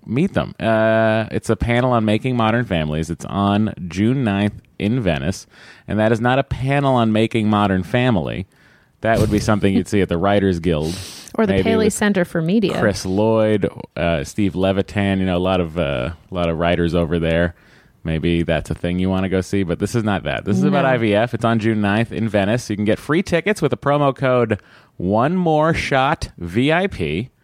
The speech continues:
Speaker 1: Uh, tickets are available on Eventbrite, uh, and we'll link that in the show notes. You can also just search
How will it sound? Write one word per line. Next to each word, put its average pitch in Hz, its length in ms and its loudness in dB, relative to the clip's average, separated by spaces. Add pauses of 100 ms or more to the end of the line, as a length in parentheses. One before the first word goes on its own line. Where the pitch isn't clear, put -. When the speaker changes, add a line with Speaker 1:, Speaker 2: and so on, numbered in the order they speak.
(600)
Speaker 1:
Uh, 92 220 0
tickets 131 340 -2
are 110 100 4
available 104 580 2
on 101 200 2
Eventbrite, 95 880 0 (180)
uh, - 60 -14
and 87 460 -2
we'll 101 160 0
link 117 320 -2
that 95 380 0
in 80 180 -6
the 92 80 0
show 101 260 0
notes. - 480 -4 (800)
You 95 120 -2
can 117 80 2
also 110 180 2
just 85 180 0
search 71 220 -4